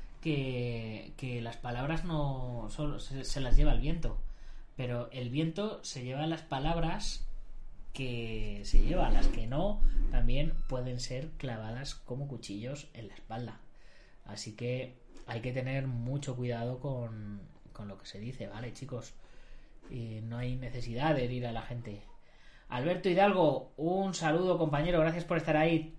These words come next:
Tú sí que eres grande. Tú eres grande, Alberto. Ya sabéis, chicos,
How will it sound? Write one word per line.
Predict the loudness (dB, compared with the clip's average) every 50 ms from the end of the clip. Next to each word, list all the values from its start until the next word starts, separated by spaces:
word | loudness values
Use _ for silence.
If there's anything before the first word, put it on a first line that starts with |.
| -6 0
Tú | 2 2 2 2
sí | 2 0 2
que | 2 2
eres | 2 0 0
grande. | 0 0 0 0 2 2 2 0 0 -4 -6 -10 -10 -10 -10 -10 -10 -12 -12 -10 -4 0
Tú | 2 6 6 6 6
eres | 6 4 2 0 -2 -2
grande, | -2 -2 -2 -4 -4 -4
Alberto. | -4 -4 -4 -2 -2 -2
Ya | -2 0
sabéis, | 0 0 -2 -2 0
chicos, | -2 -2 -2 -2 -4 -6